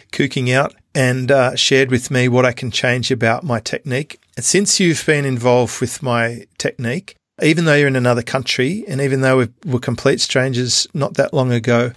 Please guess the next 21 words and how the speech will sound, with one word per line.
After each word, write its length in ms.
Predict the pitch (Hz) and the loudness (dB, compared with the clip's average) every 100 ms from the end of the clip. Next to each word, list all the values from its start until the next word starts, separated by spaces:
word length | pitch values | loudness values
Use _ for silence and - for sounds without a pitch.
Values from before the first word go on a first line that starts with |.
| _ _ | _ _
I've 160 | 139 127 | -2 2
already 240 | 147 143 | 4 4
been 540 | 127 135 131 127 147 - | 2 2 0 -4 -8 0
doing 280 | 131 127 120 | 2 2 0
my 180 | 120 | -2
practice 640 | 117 - 131 - 139 - 143 | -4 -2 -2 0 0 0 2
routine 440 | 127 - 139 139 | 0 2 -2 0
that 160 | 135 143 | -4 -2
you 80 | |
sent 320 | 123 - 135 160 | 0 2 0 -2
me, 320 | 160 160 - - | -6 -6 -14 -6
and 240 | 131 123 | -2 -2
it's 240 | 120 - - | -2 -2 0
definitely 440 | 139 - 147 127 | 0 0 -2 -2
improved 760 | 123 - 135 123 131 - - - - | -2 0 2 4 4 2 -6 -10 -4
my 600 | 117 110 110 107 - - | 0 2 0 -4 -10 -8
confidence 680 | - 151 - 160 90 - - - | -2 -2 0 -2 0 -2 -2 -4
and 180 | 120 117 | -4 0
my 160 | 113 | 0
ability 600 | 107 123 123 120 131 120 | 2 4 4 2 0 0
to 540 | 113 - 123 110 113 | 0 -2 0 -2 -2